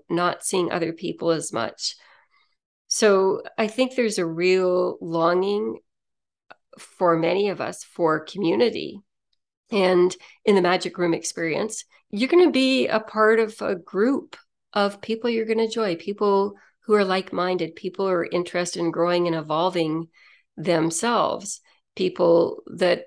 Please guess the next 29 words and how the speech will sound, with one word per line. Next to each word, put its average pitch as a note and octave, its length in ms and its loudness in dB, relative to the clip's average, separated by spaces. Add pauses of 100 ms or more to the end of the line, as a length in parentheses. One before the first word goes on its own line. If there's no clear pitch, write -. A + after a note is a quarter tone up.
don't G3+ 240 -2
wanna F3+ 220 0
just E3+ 240 -4
follow E3+ 320 0
the E3 160 -6
rules G3+ 420 -4
and F3 220 -10
wanna F#3+ 240 -2
be E3+ 240 -4
free, F#3+ 340 -4
wanna F3+ 520 -4 (340)
be F#3 140 0
expansive, F3+ 680 -6
create F#3 320 -4
something F3 460 -4
new, F3+ 380 -2 (400)
people G#3+ 420 -2
who F#3+ 160 -4
are F#3 80 2
intelligent E3+ 920 -2 (480)
and E3+ 300 2
supportive - 880 -2 (120)
and E3 320 -2
like E3 380 -2
to E3+ 120 -6
listen - 640 -4
and F#3 200 -4
not E3+ 260 -2
judge, - 640 -6